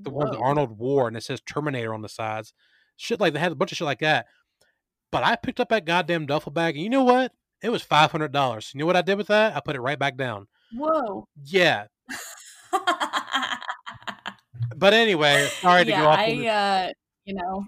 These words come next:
Speaker 2: <laughs>
Speaker 1: Yeah. Sorry to go off on this tangent about Lawnmower Man. But yes.
Speaker 2: Yeah.
Speaker 1: Yes. So, yes, Brett Leonard did Lawnmower Man, which, um, which I will throw out, uh, Jeremy Slate, who plays Doctor Swan, is also in Lawnmower Man. Not a huge part, but he's in it.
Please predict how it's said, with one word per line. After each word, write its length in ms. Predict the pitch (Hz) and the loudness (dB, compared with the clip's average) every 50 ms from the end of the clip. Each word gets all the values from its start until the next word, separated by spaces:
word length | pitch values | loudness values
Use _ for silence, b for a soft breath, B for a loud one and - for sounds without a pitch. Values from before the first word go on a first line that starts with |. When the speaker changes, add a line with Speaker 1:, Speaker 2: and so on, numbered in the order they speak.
| - - | -8 -8
Speaker 2:
<laughs> 320 | - - - _ _ _ | -8 -8 -8 _ _ _
Speaker 1:
Yeah. 320 | 147 143 139 131 117 107 104 _ _ _ _ _ | -16 -12 -10 -10 -10 -10 -12 _ _ _ _ _
Sorry 180 | _ - 190 185 | _ 2 2 4
to 40 | 165 | 6
go 100 | 160 160 | 6 6
off 100 | 151 - | 6 4
on 60 | 147 | 0
this 100 | 139 - | -8 -6
tangent 240 | - 151 139 127 120 | -4 -4 -4 -4 -4
about 160 | 120 120 110 | -8 -10 -6
Lawnmower 260 | 123 127 120 117 110 110 | -6 -6 -6 -6 -6 -6
Man. 220 | 107 - - - - | -6 -6 -4 -4 -4
But 100 | - - | 0 4
yes. 340 | 269 240 180 - - - - B B B B B - | 4 4 4 4 -2 -12 -18 B B B B B -10
Speaker 2:
Yeah. 200 | - 226 220 - | -6 -4 -4 -4
Speaker 1:
Yes. 300 | 131 - - - - - _ | -4 -8 -12 -16 -18 -20 _
So, 280 | - - 180 170 160 | -8 -4 -2 -2 0
yes, 220 | 156 165 165 143 - | 0 -2 -4 -4 -6
Brett 240 | - - 185 226 208 | 0 2 2 2 2
Leonard 220 | 208 202 202 180 | 0 -2 -2 -2
did 140 | 175 180 165 | -4 -4 0
Lawnmower 380 | 160 160 165 160 160 156 156 151 | 0 0 0 0 0 -2 -2 -2
Man, 340 | 143 139 139 135 131 131 - b b b b | -4 -4 -4 -4 -4 -8 -12 b b b b
which, 400 | _ 160 214 214 - - - - - | _ 0 0 0 0 -4 -8 -6 -4
um, 520 | 196 170 165 160 151 139 131 123 120 113 _ _ _ _ _ _ _ _ _ _ _ _ _ | -2 0 0 0 0 -2 -4 -8 -12 -18 _ _ _ _ _ _ _ _ _ _ _ _ _
which 180 | 151 165 160 - | -10 -8 -4 0
I 120 | 165 170 | 2 2
will 120 | 165 165 160 | 2 2 0
throw 300 | - - 165 196 220 - | 0 0 0 0 0 0
out, 560 | 160 156 151 147 147 151 - - - - - _ _ _ _ _ _ _ _ _ _ _ _ _ | 0 0 2 2 0 0 -2 -8 -16 -18 -18 _ _ _ _ _ _ _ _ _ _ _ _ _
uh, 580 | 139 135 135 135 131 127 123 120 113 107 104 104 _ _ _ _ _ _ _ _ | -6 -6 -4 -4 -4 -4 -6 -6 -8 -10 -12 -16 _ _ _ _ _ _ _ _
Jeremy 260 | - 165 165 180 180 | -2 0 0 0 0
Slate, 300 | - - 220 247 226 - | 0 2 2 2 2 2
who 120 | - 165 | -2 -4
plays 420 | 160 - 151 151 151 156 147 - - | -4 -4 -6 -4 -4 -4 -6 -8 -8
Doctor 320 | - 139 143 - - 156 | -6 -6 -6 -6 -6 -14
Swan, 320 | - - 202 220 240 220 156 | -8 -6 -4 -2 -2 -2 -4
is 120 | 143 139 | -4 -4
also 460 | 185 202 240 233 - - 127 117 110 107 | -2 -2 -4 -4 -6 -10 -10 -10 -10 -12
in 160 | 113 113 113 | -14 -14 -12
Lawnmower 300 | 113 113 107 107 107 101 | -12 -12 -12 -12 -14 -14
Man. 160 | 101 101 98 | -14 -16 -10
Not 120 | 113 131 156 | -8 -6 -6
a 40 | - | -6
huge 260 | - 185 190 - - | -8 -10 -14 -6 -4
part, 180 | 208 214 196 | -2 -2 -2
but 80 | 123 117 | -4 -8
he's 160 | 135 151 147 | -12 -12 -12
in 100 | 196 196 | -14 -16
it. 100 | 165 - | -16 -20